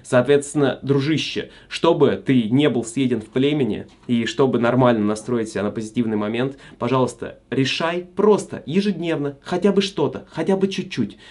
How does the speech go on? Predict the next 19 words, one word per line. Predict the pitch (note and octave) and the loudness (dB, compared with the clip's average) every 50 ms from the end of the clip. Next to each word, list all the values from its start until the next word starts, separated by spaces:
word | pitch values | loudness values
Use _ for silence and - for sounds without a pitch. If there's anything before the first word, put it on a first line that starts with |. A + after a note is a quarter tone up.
| - D#3 - - | -18 -18 -10 -8
Э, | - - - | -8 -8 -2
это, | - D#3+ D#3+ F3 E3+ - - - _ | -2 -2 0 0 -2 -4 -4 -12 _
э, | - D#3+ | -8 -4
намного | D#3 D#3+ E3 E3 E3 E3+ F3+ F3 E3 D3+ | -2 2 2 2 2 4 2 2 2 2
лучше | D3 C#3+ D3 C#3 B2+ - - - | 2 4 2 0 0 -4 -4 -2
тебя | B2 A2+ G#2+ | 0 2 2
улучшит. | G#2+ A2 G#2+ G2+ G2+ - - | 2 2 2 0 -4 -6 -6
То | - | -2
есть | D#3 D#3 D3+ - | -2 -2 0 0
решай | C3+ E3+ F3+ F3+ - A3 A3 | 0 0 0 0 2 2 2
то, | G#3 G#3 - G3 G3 | 0 2 4 4 4
что | G3+ G3 - F3 | 4 2 -4 -6
задают | C#3+ C#3 B2+ C3+ C3+ D3+ D#3+ D#3+ D#3+ | -4 -2 0 0 0 0 0 -4 -6
ещё, | C#3+ - - - - D#3+ C#3+ A#2+ - - - - - | -8 -8 -8 -4 0 2 2 0 0 -4 -16 -18 0
помимо | - C3 B2+ B2+ C3+ D#3+ F3 F3 E3 D#3 C#3+ B2+ B2+ - - - _ | 4 4 4 4 4 2 2 2 4 4 2 2 -2 -6 -20 -20 _
просто | - - D3+ D#3+ D#3+ - | 2 2 2 2 2 0
того, | - B2+ C3+ C#3 | -2 0 0 0
что | - - - | -4 -8 -10
задают. | A2 G#2+ A2 A2+ A#2+ A2 G#2 F2+ E2 - - | -10 -10 -2 0 0 0 0 -2 -4 -10 -18